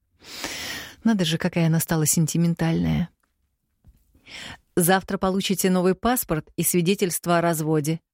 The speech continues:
продолжал адвокат. "И нам надо встретиться, передать вам ключи и документы". "Какие ключи?" Маша,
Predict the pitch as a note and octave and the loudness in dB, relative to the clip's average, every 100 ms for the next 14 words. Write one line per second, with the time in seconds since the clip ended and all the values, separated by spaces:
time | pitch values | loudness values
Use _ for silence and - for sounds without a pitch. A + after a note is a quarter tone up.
0 | _ _ _ _ - F3 D#3 D#3 D3+ D3+ | _ _ _ _ -2 0 2 2 2 0
1 | - C#3+ D3+ - C#3+ - - _ _ - | -2 0 0 0 -2 -4 -16 _ _ -18
2 | - - - - A3+ A3 G#3 G3+ F#3+ - | -14 -12 -10 2 4 4 4 2 0 0
3 | A#3 C4 D#3+ - D#3 F3+ F3 F3+ - F3 | -2 0 -4 -4 0 2 4 2 2 0
4 | E3+ F#3 F3+ - G#3+ E3+ E3+ G#3+ G3 D3+ | 2 0 0 2 2 2 0 2 2 0
5 | C#3 - D#3 _ _ _ _ _ _ _ | -2 -6 -10 _ _ _ _ _ _ _
6 | _ _ _ _ - G3 - G3 F3+ - | _ _ _ _ -2 -2 0 0 0 0
7 | G3+ G3 - - D3+ - _ _ _ _ | 0 2 0 0 -4 -8 _ _ _ _
8 | _ - - _ _ _ _ _ - F3 | _ -20 -20 _ _ _ _ _ -2 2
9 | G3+ - - C#3 | 2 2 0 -4